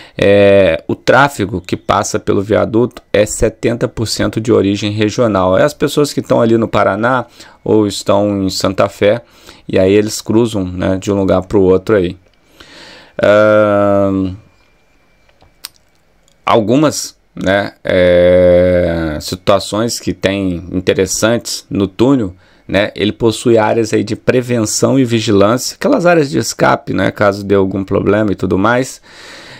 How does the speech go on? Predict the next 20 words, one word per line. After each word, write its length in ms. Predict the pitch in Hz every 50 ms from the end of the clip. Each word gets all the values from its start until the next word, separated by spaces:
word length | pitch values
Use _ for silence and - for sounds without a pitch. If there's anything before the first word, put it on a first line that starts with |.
| - _ -
É, 460 | - 101 107 107 104 104 104 104 101
possui 440 | 98 - 123 123 120 - - 139 139
iluminação 760 | 131 131 127 123 127 120 113 - - - 117 113 110 107 -
a 140 | - - 117
partir 460 | - - 117 104 98 - - 123 120
de 120 | 113 120 107
cinco 640 | - - - - - 135 143 160 160 - - -
mil 220 | 139 120 120 123 123
lâmpadas 680 | 120 107 101 101 101 104 117 - - 107 98 101 95 -
fluorescentes 720 | - - 107 101 98 98 92 - - 101 107 110 - -
no 100 | 107 98
interior 380 | 95 95 - 101 98 98 95 98
do 120 | 92 95
túnel 460 | 92 - - 101 101 107 120 127 135 - _ - - - - - _
e 100 | - -
rampas 400 | 110 107 117 120 120 - 123 117
de 80 | 107 120
acesso 480 | 113 110 - - - 107 110 113 - -
que 100 | - 123
possuem 520 | - - 110 104 - - 117 120 113 117